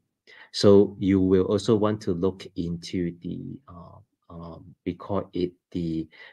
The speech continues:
frequency plot of the wave, uh, of the response curve, just to give us a, a better understanding. Like,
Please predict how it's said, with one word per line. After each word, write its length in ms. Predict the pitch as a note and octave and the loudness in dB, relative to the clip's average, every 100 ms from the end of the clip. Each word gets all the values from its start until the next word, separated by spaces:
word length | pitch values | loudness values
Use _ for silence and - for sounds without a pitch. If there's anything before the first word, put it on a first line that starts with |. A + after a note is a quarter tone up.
| - | 0
frequency 500 | A2 G2+ G2+ - A2+ | 2 4 0 2 -2
plot 360 | - F#2+ - - | -2 -6 -6 -8
of 200 | D#2+ - - - - _ | -10 -10 -20 -20 -20 _
the 160 | F#2 D#2 | -6 2
wave, 340 | F2+ C3 - - | 4 2 0 -6
uh, 160 | F2+ F2+ | -4 -4
of 140 | G#2 - | -4 -4
the 360 | - E2+ D#2+ D#2+ - _ | -4 -2 -4 -8 -16 _
response 520 | - - - D#3 D#3 D#3 | -2 -2 6 6 6 0
curve, 400 | - B2 B2+ - _ - _ - | 2 2 2 -10 _ -20 _ 2
just 160 | A#2 | 2
to 80 | G#2 | 2
give 240 | F#2 G#2 | 4 6
us 180 | G#2+ G2+ | 6 2
a, 360 | G2+ F2+ F2 E2 | -2 -4 -4 -6
a 40 | F2+ | -4
better 220 | F#2 F#2 | 2 2
understanding. 600 | G2 F2+ F2 F#2 F2 F2+ | 2 0 -2 -2 -2 -2
Like, 200 | E2+ E2 | -4 -8